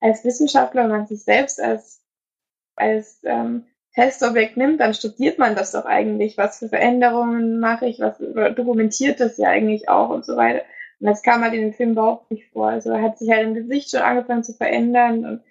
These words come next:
auch vom Charakter. Und das hat er selber auch gemerkt und körperlich natürlich, aber er hat's halt überhaupt nicht wahrgenommen oder überhaupt nicht dokumentiert. Und das finde ich halt, ist für einen Wissenschaftler eher ein bisschen unglaubwürdig.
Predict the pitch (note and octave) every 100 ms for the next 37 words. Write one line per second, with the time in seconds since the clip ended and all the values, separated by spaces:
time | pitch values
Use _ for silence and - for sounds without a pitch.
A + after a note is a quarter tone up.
0 | - - _ G#3+ A3 A3+ A3 G3+ G#3 B3
1 | B3 A3+ A3 A3+ A3 F#3 - A#3 D4+ A#3
2 | A#3 - A3+ A#3 C4 C4+ C4 - A3 G#3+
3 | - _ _ _ - A#3 B3+ B3 B3 A#3+
4 | - B3+ B3 B3 A3 G#3 G#3 G#3+ - A3
5 | - G3+ G#3 C#4 - C4+ A#3 A#3 B3 A#3+
6 | A3+ A3 G#3+ A3 A3+ A#3+ A3 - A3+ G#3+
7 | G#3+ - B3 G#3 G#3+ G#3+ - A#3+ A#3 A3+
8 | A3 - _ _ - A3+ A3 G#3+ C4+ C4
9 | B3 - - A3+ G#3+ - C4 C#4+ C4 A3
10 | G#3+ G#3+ A#3+ C4